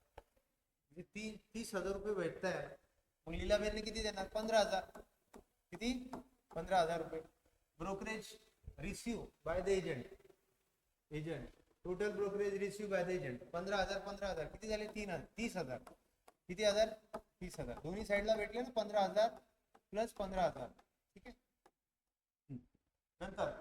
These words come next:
अं, the cost of house दीपांजली पेड. दीपांजली किती रुपये देणार? पंधरा हजार एक्स्ट्रा द्यावं लागेल. साडेसात लाख ते आणि पंधरा हजार म्हणजे सात लाख पासष्ट हजार. किती?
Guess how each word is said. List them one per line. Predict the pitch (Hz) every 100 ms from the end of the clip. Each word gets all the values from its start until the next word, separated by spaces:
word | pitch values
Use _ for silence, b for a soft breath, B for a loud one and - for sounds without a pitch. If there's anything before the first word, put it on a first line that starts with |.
| - _ _ _
अं, | 151 165 165 170
the | 170 170
cost | 190 214 226
of | 220 190
house | 196 196 - 190
दीपांजली | 180 196 196 208
पेड. | - 190 147 - - -
दीपांजली | 151 190 196 202
किती | 202 196
रुपये | 220 196
देणार? | - -
पंधरा | - 165 190 202
हजार | 190
एक्स्ट्रा | 196 - 214
द्यावं | 208 208
लागेल. | 180 175 - _ _ _ _ -
साडेसात | 160 185 - 175
लाख | 196 185
ते | - 214 175 -
आणि | 147
पंधरा | - 190 202 185
हजार | 160 151
म्हणजे | 151 165
सात | - - 190 214 202
लाख | 185 196 - _ _ _ _ -
पासष्ट | 175 175 208 -
हजार. | 151 117 - _
किती? | 165 226 247 247 -